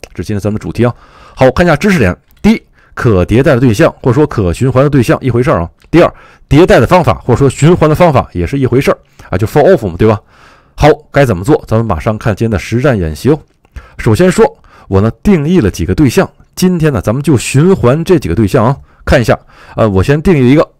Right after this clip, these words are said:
数组对象 list十、二十、三十，接下来定义一个字符串对象 myString，内容呢你好啊。再接下来定义叫做什么？大家请看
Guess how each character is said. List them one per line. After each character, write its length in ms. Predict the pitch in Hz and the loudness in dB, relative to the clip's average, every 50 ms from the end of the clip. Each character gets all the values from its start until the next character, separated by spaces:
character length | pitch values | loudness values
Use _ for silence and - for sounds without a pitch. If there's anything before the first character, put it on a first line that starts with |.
| _ _ _ | _ _ _
数 400 | - - - - 220 190 135 98 | -16 -8 -2 0 0 2 0 0
组 220 | - - - - - | -2 -6 -10 -6 -4
对 140 | - 123 | -2 -2
象 220 | 107 - 135 92 113 | 0 0 -2 -2 0
list 240 | 170 202 139 - - - _ _ _ _ - | 0 -2 -2 -4 -8 -16 _ _ _ _ -18
十、 320 | - - - 107 110 127 | -14 -10 -6 -6 -4 -4
二 180 | - - 135 110 | -2 -2 -4 -4
十、 140 | - - 107 | -4 -4 -4
三 200 | - 147 139 135 | -2 -2 -2 -2
十， 220 | 127 - 98 104 - - - - - - _ | -2 -4 -6 -6 -8 -14 -20 -20 -20 -20 _
接 200 | - - 165 175 | -2 0 2 2
下 160 | - 151 98 | 2 0 0
来 180 | 85 95 104 - _ - - _ _ _ | -2 -2 -4 -6 _ -20 -20 _ _ _
定 180 | - 185 165 131 | -4 -2 0 2
义 40 | 127 | 2
一 40 | |
个 80 | 143 147 | 2 0
字 200 | 131 - - 156 | 0 -2 -4 -4
符 100 | 123 156 | -2 0
串 140 | - 214 170 | 0 2 2
对 100 | 120 87 | 2 0
象 180 | - 95 - - - | -2 -2 -6 -6 -6
myString， 500 | 113 123 135 139 - - 135 - 202 - _ _ _ - - _ | -4 -2 -2 -2 -2 -4 -2 -2 -2 -2 _ _ _ -20 -14 _
内 160 | - 147 135 | -2 -2 0
容 160 | 107 101 123 | 0 0 0
呢 100 | 147 135 131 - | 0 -2 -4 -6
你 200 | - 120 143 156 156 - | -8 -8 -6 -6 -6 -4
好 200 | - 113 82 76 | -2 -2 -2 -2
啊。 220 | - - 139 - _ _ _ _ _ _ _ _ _ _ - - - _ _ | -2 -4 -4 -6 _ _ _ _ _ _ _ _ _ _ -20 -20 -20 _ _
再 180 | - - 156 110 | -4 -2 0 0
接 140 | 98 127 123 | 2 0 0
下 120 | 131 117 | 0 0
来 160 | 90 90 - - - - | -2 -2 -4 -8 -8 -4
定 180 | - 165 135 | -2 -2 0
义 80 | 127 139 | 0 0
叫 80 | 147 | 0
做 80 | 131 110 | 0 0
什 100 | 98 107 | 0 0
么？ 80 | 113 110 | -2 -2
大 120 | - 113 | -2 -2
家 20 | |
请 100 | 107 104 | -2 -2
看 140 | 87 104 85 | -4 -6 -6